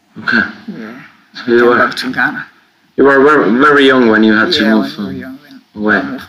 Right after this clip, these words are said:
Speaker 1: Yeah.
Speaker 2: away from home. Yeah.
Speaker 1: Okay. Um, uh, who contacted you first time from, uh, Inter Turku?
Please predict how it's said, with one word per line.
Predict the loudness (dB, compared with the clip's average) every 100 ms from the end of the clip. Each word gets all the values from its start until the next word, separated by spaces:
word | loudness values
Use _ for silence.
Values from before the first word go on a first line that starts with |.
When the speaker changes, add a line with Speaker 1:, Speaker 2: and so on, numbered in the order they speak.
| -14
Speaker 1:
Yeah. | -14
Speaker 2:
away | -14
from | -18 -20
home. | -20 -20 -18 -18
Yeah. | -18 _ _ _ -6
Speaker 1:
Okay. | -2 -2 -4 -12 -20 -20 -18 -18 -16 -16 -18 -20 _
Um, | -2 2 2 0 -4 -20 -20 -20 -20 _ _ _ _ _ _ _ _
uh, | -6 -4 -2
who | 0 2
contacted | 2 2 0 -4 -18 -6 -2 -2 0
you | 0 0
first | 0 -2 -2
time | -2 -2
from, | 0 0 0
uh, | -2 -2
Inter | -2 -2 -2
Turku? | 0 0 0 -8